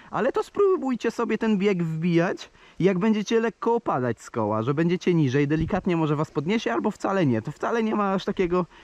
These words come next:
y, takiej dużej zmiany wysokości czy coś takiego. Spróbujcie sobie ten bieg wbijać, jak będziecie opadać, to wtedy zobaczycie, przezwyciężycie swój strach po prostu, bo to chyba za, za, jest <laughs> zawsze najgorsze. Aby się raz udało, to potem zobaczycie, że jednak to nie jest wcale takie trudne.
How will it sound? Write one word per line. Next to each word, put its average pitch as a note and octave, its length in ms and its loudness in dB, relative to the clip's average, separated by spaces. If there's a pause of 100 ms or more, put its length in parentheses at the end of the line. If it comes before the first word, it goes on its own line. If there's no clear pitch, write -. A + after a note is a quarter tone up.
(400)
y, D3 140 4
takiej E3 300 2
dużej E3 340 4
zmiany D3+ 380 2
wysokości C#3 600 -4
czy B2 120 -8
coś B2 180 -2
takiego. G2 440 -2 (200)
Spróbujcie G#3+ 480 0
sobie G3+ 200 2
ten F#3 180 0
bieg E3 240 2
wbijać, C#3+ 560 -2 (160)
jak F3+ 160 4
będziecie G3 400 0
opadać, A2+ 460 -2
to D3+ 80 -6
wtedy E3+ 260 0
zobaczycie, D#3 540 0
przezwyciężycie C3+ 840 0
swój C3 220 -2
strach G#2+ 300 -2
po G#2+ 120 -8
prostu, G#2+ 320 -4 (360)
bo C#3+ 80 -2
to D3 80 0
chyba C3 280 0
za, A#2+ 100 0 (140)
za, A2 340 0
jest A2+ 260 -2
<laughs> C#3 100 4
zawsze D3+ 320 0 (560)
najgorsze. A#2 560 0
Aby A#2+ 180 -2
się B2+ 160 -2
raz A#2+ 200 -4
udało, A2+ 300 0
to A2 100 -6
potem A2 280 -4
zobaczycie, G#2+ 500 -2
że G#2 140 0
jednak G#2 260 -2
to - 80 -4
nie G#2+ 100 0
jest G#2+ 140 -2
wcale G2+ 220 -2
takie - 220 -6
trudne. B2+ 300 0